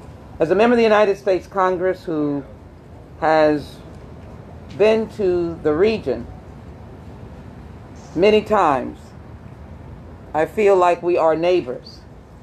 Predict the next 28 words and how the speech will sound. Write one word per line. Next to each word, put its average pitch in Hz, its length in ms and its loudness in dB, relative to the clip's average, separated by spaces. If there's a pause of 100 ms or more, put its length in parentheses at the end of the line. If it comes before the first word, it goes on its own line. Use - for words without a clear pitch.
(520)
When 170 180 -2
our 170 160 2
neighbors 214 480 2
are 180 180 0
hurting, 165 580 -2 (720)
we 208 220 0
are 165 160 4
hurting. 139 360 -4 (1000)
I 180 100 -4
did 254 220 -2
not 240 260 2
want 214 220 0
to 214 80 -6
go 202 160 0
back 196 280 2
to 202 80 -2
Washington 175 640 -2 (1120)
without 175 280 2
an 175 120 0
opportunity 202 600 -2
to 190 120 -4
join 190 460 0
some 196 200 -2
of 180 120 -2
our 165 300 4 (140)
local 214 600 0 (200)
Indo-American 202 840 0
leaders 208 520 -6